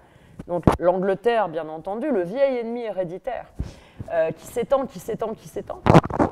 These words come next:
et puis d'autres puissances comme le Portugal par exemple, voilà, où est-ce qu'on en est par rapport à tout ça, combien reste-t-il finalement de Français et de francophones dans le monde ? C'est là qu'il invente donc, pour ne pas parler de Français,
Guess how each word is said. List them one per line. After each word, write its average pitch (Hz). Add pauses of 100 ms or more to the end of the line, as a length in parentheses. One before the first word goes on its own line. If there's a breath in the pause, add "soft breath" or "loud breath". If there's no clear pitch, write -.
(280)
et 208
puis 294
d'autres 254
puissances 233
comme 185
le 180
Portugal 185
par 160
exemple, 202 (320 loud breath)
voilà, 202
où 190
est-ce -
qu'on 285
en 240
est 311
par 226
rapport 220
à 226
tout 214
ça, 277
combien 262
reste-t-il 226
finalement 247
de 220
Français 233
et 302
de 220
francophones 208
dans 220
le 202
monde ? 196
C'est 202
là 247
qu'il 240
invente 208
donc, 254
pour 208
ne 196
pas 226
parler 208
de 190
Français, 214